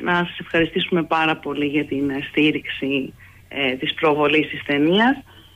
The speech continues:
Ε, η ταινία αυτή, πολύ σωστά όπως λέτε, έχει τίτλο "Ό,τι λες για μένα".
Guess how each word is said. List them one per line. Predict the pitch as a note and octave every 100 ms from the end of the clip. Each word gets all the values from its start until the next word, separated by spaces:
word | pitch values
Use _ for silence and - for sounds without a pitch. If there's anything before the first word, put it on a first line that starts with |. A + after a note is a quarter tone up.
| -
Ε, | - G3+ G#3 G#3 G#3 G3+
η | G#3 G3+
ταινία | F#3+ G#3 A#3
αυτή, | G#3 - - G#3
πολύ | G3 F#3+
σωστά | F#3+ F#3 -
όπως | F#3 F#3
λέτε, | F3 F#3+ F3+
έχει | F3+ F3 E3+
τίτλο | F3 F3 F3
"Ό,τι | F3 F3
λες | E3 E3
για | D#3+ C3+
μένα". | D3 E3 G3 A#3+ A#3+